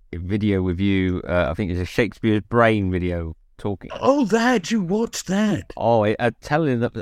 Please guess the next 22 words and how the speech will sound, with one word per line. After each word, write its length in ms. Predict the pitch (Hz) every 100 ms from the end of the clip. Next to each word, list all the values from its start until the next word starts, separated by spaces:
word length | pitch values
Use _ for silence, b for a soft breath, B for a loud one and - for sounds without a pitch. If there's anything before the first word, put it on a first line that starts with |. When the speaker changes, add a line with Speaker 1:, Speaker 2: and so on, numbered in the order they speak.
| -
Speaker 1:
I, 80 | - _ _ -
I'd 180 | 104 110
love, 240 | 123 147 -
if 180 | 113 127
you 120 | 151
can 200 | - 101
tell 220 | - 131
the 100 | 110
story 460 | 98 - 131 135 104
from 240 | - 104
that 160 | 98 95
Love's 300 | 104 90 -
Labour's 360 | 101 95 90
Lost 280 | 101 98 -
of 140 | 92 82
the 140 | 90
audience 520 | 98 117 95 78 -
member 280 | 92 85 85
on 100 | 85
the 80 | 80
front 300 | - 104 92
row. 120 | -